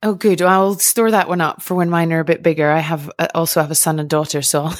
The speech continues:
<laughs> not quite ready for cycle touring holidays yet. But, um, and so, and then you went off to university, but you grew up in, around Dartmoor, which has been, like, a sort of,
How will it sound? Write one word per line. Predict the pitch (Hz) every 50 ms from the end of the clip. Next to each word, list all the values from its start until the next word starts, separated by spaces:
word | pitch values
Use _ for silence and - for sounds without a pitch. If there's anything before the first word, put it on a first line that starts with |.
| - - - - -
<laughs> | 302 214 - - 277 - - - 285 320 320 311 285 - - 214 233 190 190 - - - 285 277 240 180
not | - 208 - -
quite | - 233 208 190 180
ready | 190 190 185 185 185
for | - - 180 165
cycle | - 190 185 175 - 175
touring | - - 180 170 165 165
holidays | 165 160 160 156 151 160 151 147
yet. | 160 151 147 - -
But, | 156 - - _ - - - - - 294 269 220 -
um, | - 247 247 233 - -
and | 262 269 254 208
so, | - - 302 294 285 277 277 269 262 - - _ _ -
and | 254 269
then | 294 302
you | 311 302
went | 285 254 -
off | - 262 277 - - -
to | - 277
university, | 269 254 247 233 240 240 226 - - 247
but | - 240 226
you | 240 262
grew | 214 269 294 320 311
up | 285 254 208 - 220
in, | 202 190 - -
around | 196 208 196 185 180 180 175 -
Dartmoor, | 208 196 214 - - 175 160 135 113 117 127 156
which | 160 190 - -
has | 208 196 -
been, | - 233 233 233 226
like, | 214 196 185 175 160 _ - - -
a | 170
sort | - - - 175 - 175
of, | 151 151